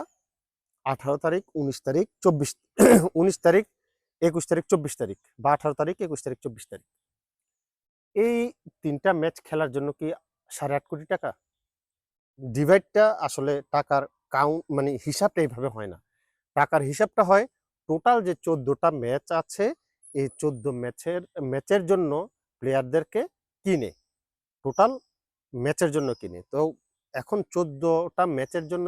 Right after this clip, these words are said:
যদি সাড়ে আট কোটি হয়, আহ, আহ, প্রায় পঞ্চান্ন লাখ, ষাট লাখ টাকা প্রতি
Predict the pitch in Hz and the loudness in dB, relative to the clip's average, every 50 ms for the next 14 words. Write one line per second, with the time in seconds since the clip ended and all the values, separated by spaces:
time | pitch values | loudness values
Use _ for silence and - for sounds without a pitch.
0 | 165 151 156 151 165 170 160 - - 131 127 131 135 139 - _ - 147 - 170 | -6 -8 -8 -8 -8 -8 -10 -10 -10 -8 -4 -4 -4 -4 -6 _ -18 -14 -12 -10
1 | 139 147 165 151 117 104 - _ _ _ _ _ _ _ _ 151 123 127 127 - | -6 -4 -4 -2 -4 -6 -8 _ _ _ _ _ _ _ _ -6 -4 -4 -6 -6
2 | - 156 143 127 - - 147 151 147 139 135 131 - _ _ _ _ 131 - - | -6 -6 -6 -6 -2 2 4 4 4 4 2 -2 -8 _ _ _ _ -10 -6 -4
3 | 143 139 - 147 139 147 143 143 139 - - - 135 - - 127 117 - - 123 | -4 -4 -2 -2 -2 0 0 0 0 0 -2 -6 -8 -6 -6 -8 -8 -6 -8 -10
4 | - _ _ _ _ _ _ _ _ _ _ _ _ _ _ - 135 - - | -10 _ _ _ _ _ _ _ _ _ _ _ _ _ _ -8 -6 -6 -6